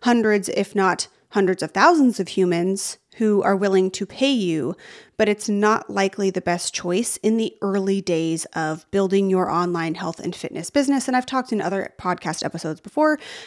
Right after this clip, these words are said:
about the other benefits of starting with one-on-one, um, getting to know your ideal client, getting those testimonies, getting client feedback, refining your own system, looking for gaps that you can then build memberships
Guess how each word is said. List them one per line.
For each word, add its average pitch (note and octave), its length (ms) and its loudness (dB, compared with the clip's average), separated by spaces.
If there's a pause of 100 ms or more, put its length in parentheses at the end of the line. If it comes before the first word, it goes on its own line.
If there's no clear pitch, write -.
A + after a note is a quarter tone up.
(100)
about G3+ 320 0
the G#3+ 120 -4
other F#3+ 200 0
benefits F3+ 400 -2
of E3+ 100 -6
starting F#3+ 480 -2
with A#3+ 240 -6
one-on-one, A#3+ 800 0 (140)
um, E3+ 340 -2
getting F#3 280 0
to - 120 -2
know F#3 60 2
your F3+ 200 0
ideal D#3+ 220 -2
client, C#4 460 -2
getting E3 220 -4
those D3+ 140 -6
testimonies, G3+ 600 0
getting F3 220 -6
client E3+ 420 -6
feedback, G3+ 540 -2
refining F#3 440 -2
your E3+ 180 -6
own G#3+ 260 2
system, G3+ 480 -2
looking F#3+ 280 -4
for F3+ 140 -8
gaps F3 380 -4
that - 160 -12
you F3+ 80 -4
can F3+ 180 -6
then F3 240 -4 (360)
build G#3 220 2
memberships F#3+ 560 -2